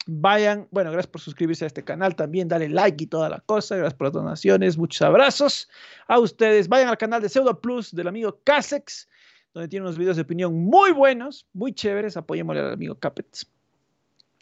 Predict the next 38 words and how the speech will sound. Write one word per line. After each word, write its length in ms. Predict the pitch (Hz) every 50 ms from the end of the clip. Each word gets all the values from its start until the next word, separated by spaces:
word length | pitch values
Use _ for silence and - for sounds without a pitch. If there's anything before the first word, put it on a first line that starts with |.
| - - -
También 380 | 185 175 170 175 185 180 165
ahí. 280 | 170 185 220 240 240 - _ _ _ - - - - -
Vayan 260 | - 202 220 226 220 214
a 40 |
twitch 240 | 208 220 233 - -
punto 260 | - - 226 196 214
T 100 | - 214
V 140 | 208 220 214
slash 200 | 208 220 214 208
pseudoanalistas, 680 | - 226 214 214 208 202 202 220 208 - - 220 208
ahí 100 | 202 196
hacemos 300 | 196 165 - 196 196 180
directos 320 | 170 185 196 190 - 180 -
todo 120 | - 95
el 80 | 92 -
tiempo 280 | - 196 185 - 185
hablando, 340 | 170 160 175 185 190 180 180
jugando. 800 | - - 175 165 160 185 196 190 196 185 175 185 185 - - - _ _ _ _ _ _ _ _ _ _ _ _ _
Está 160 | _ - 175
muy 140 | 165 170 165
chévere. 580 | - - 208 202 190 190 185 185 185 190 233 254 - _ _ _ _ _ _ _ _ _ _ - - _ _
Y 100 | - 170
pues 180 | 156 - 180 147
si 100 | 170 165
quieren 180 | - 196 196
estar 160 | 190 - 196 170
cerca 200 | 180 185 196 185
de 40 |
nuestras 280 | 180 170 - 165 156 135
opiniones, 580 | - - 165 175 185 185 180 175 180 170 - -
tienen 320 | - 165 156 156 151 147
ahí 140 | 151 151 151
nuestros 680 | 147 151 147 - - 151 151 139 156 - - - - _ _ _ _ _ _ _ - - _ _ _ -
Twitter, 380 | - 262 233 - - 214 214 - -
abajo 240 | 175 190 180 -
de 40 | 180
nuestras 240 | 165 160 - 160 151
cajitas, 720 | - 165 156 - 226 190 - - 127 127 131 - - -